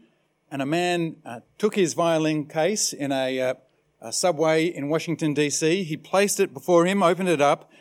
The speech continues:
and for the next forty-three minutes, he played six not very well known, but very complex songs. Uh, as he did that, uh, a total of one thousand and ninety-seven people walked past him.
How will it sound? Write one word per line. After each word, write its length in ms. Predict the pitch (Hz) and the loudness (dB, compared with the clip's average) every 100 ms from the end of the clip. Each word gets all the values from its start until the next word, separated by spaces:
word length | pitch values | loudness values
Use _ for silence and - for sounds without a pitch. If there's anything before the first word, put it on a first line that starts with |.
| - - - | -20 -20 -8
and 140 | 151 | -6
for 80 | 170 | -4
the 100 | 151 | -2
next 260 | 190 190 | -2 -4
forty-three 680 | - 208 214 214 - 196 190 | -4 2 4 2 0 0 0
minutes, 560 | 165 170 131 - - - _ - | 2 2 2 0 -4 -6 _ -8
he 160 | 147 | -6
played 360 | 151 170 160 147 | 0 2 2 0
six 440 | - 208 202 - | -2 -2 0 -4
not 240 | 185 220 190 | 0 -2 2
very 200 | 208 196 | 2 4
well 240 | 190 180 | 2 2
known, 600 | 170 175 143 127 151 185 - _ | 2 2 2 0 -2 -4 -10 _
but 100 | 147 | -8
very 320 | 120 170 170 | 0 2 2
complex 600 | - - 175 165 151 - | -2 -8 -8 -4 -4 -4
songs. 640 | - 165 135 113 - - - _ _ _ _ _ _ _ _ _ _ _ _ _ 196 | 0 2 2 0 -6 -8 -10 _ _ _ _ _ _ _ _ _ _ _ _ _ -12
Uh, 80 | 202 | -2
as 200 | 175 165 | 0 0
he 80 | |
did 180 | 160 208 | 0 0
that, 380 | 151 156 - _ _ | 2 2 -2 _ _
uh, 140 | - - | -12 -6
a 120 | 147 | -8
total 580 | - 190 196 180 175 156 | -4 0 2 2 0 0
of 220 | 147 135 | -2 -2
one 340 | 131 180 208 202 | -4 -2 0 0
thousand 480 | 170 175 165 165 | 0 0 0 0
and 220 | 156 143 151 | 0 0 0
ninety-seven 800 | 156 175 165 - 170 151 147 | 2 0 -2 -4 -2 0 -2
people 340 | 135 151 151 127 | -2 -4 -4 -2
walked 320 | 131 123 - | -2 -2 -6
past 320 | 131 139 - | -8 -8 -8
him. 240 | 113 98 | -10 -14